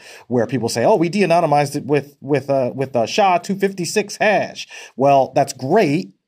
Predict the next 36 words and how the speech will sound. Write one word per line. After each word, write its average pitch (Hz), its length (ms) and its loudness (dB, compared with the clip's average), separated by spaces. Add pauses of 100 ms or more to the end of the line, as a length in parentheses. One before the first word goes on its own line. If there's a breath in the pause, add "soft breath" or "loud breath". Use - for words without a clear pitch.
Um, 123 560 2 (320)
but 131 100 -6
that 147 140 0
can 135 100 -4
always, 113 420 -2
yeah, 117 180 -2
you, 113 220 -8
you're 110 200 -8
right. 98 280 -8 (180)
It's 120 140 -12
very 117 240 -2
difficult, 101 540 -6
but 107 160 -12
you 117 60 -8
can 110 120 -4
always 95 380 -6 (1200 loud breath)
go 139 160 2
back 113 300 -2
in 107 100 -6
time, 98 400 -6
if 92 160 -16
you 95 80 -10
will, 95 260 -8
you 107 120 -6
know, 87 160 -10 (240 loud breath)
do 123 100 -2
your, 104 280 -2
your 107 180 -2
best 110 360 -2
Michael 113 300 -2
J. 104 160 -6
Fox 101 320 -2
Back 104 220 -2
to 104 80 -10
the 95 80 -10
Future 98 440 -6